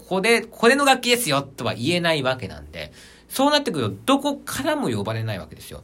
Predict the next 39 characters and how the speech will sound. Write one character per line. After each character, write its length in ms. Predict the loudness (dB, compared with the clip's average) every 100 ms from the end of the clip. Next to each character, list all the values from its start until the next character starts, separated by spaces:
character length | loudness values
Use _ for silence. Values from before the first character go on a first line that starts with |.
| -20 -18 0
じ 120 | 4
ゃ 40 |
あ 40 | 6
ど 240 | 8 6
う 40 | 6
す 120 | 2
れ 80 | 2
ば 140 | 2
い 80 | 0
い 20 |
の 100 | -4
っ 40 | -8
て 180 | -8 -10
い 80 |
う 160 | -10 -14 -16
こ 100 | -16
と 80 | -16
な 80 |
ん 60 | -16
で 40 |
す 80 | -18
け 80 | -18
ど 100 | -10
も、 240 | -8 -8 -10 -2
こ 100 | 2
れ 80 |
は 100 | 2
で 100 | 2
す 100 | -2
ね、 320 | -6 -10 -10 -12 -20 -20 -6
マ 320 | 4 8 8
リ 200 | 6 0
ン 200 | 0 6
バ 180 | 8 8
と 140 | 6
い 120 | 0 0
う 40 |
も 120 | -4
の 120 | -4